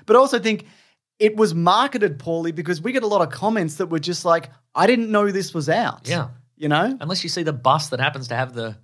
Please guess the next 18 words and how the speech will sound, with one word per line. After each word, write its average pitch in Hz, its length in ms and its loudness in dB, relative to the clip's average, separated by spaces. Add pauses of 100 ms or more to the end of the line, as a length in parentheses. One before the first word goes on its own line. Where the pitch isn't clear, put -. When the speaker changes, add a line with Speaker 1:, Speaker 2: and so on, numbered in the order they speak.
(140)
Speaker 2:
the - 280 -14
poster 151 420 0
on 101 100 -2
Speaker 1:
<laughs> - 20 4
Yeah. 214 280 4
Speaker 2:
it 143 160 -2
drive 131 380 0
by. 117 480 -4
Speaker 1:
Which 170 240 -4
it 156 140 -4 (120)
might. 143 600 -4 (120)
Speaker 2:
Might. 131 300 -2
Speaker 1:
Or 294 180 4
it 175 80 0
might 220 280 4
not. 233 320 2
Speaker 2:
Might 131 100 -4
not. 311 320 -4